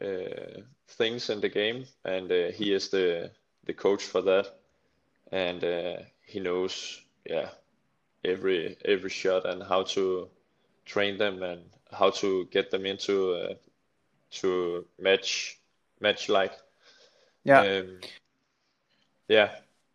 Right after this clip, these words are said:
Speaker 2: What about the training at the National Center in Brøndby?
Speaker 1: Oh, it's, uh, it's, it's something else. It's, it's more like, uh,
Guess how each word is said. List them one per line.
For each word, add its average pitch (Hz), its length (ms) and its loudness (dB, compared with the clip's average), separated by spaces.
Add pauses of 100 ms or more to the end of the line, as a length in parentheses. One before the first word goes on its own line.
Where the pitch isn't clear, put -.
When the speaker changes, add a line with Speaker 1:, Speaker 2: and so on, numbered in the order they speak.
(600)
Speaker 2:
What 139 260 6
about 139 300 8
the 135 60 2
training 143 420 4
at 120 100 0
the 123 60 -2
National 131 340 0
Center 139 340 -2 (140)
in 110 100 -10
Brøndby? 143 300 -2 (460)
Speaker 1:
Oh, 107 240 10 (100)
it's, 120 320 4
uh, 110 360 10 (120)
it's, - 540 -8 (160)
it's 117 180 -2
something 120 460 0
else. 113 320 6
It's, - 360 -4
it's - 220 2
more 117 220 6
like, 110 340 6
uh, 95 400 4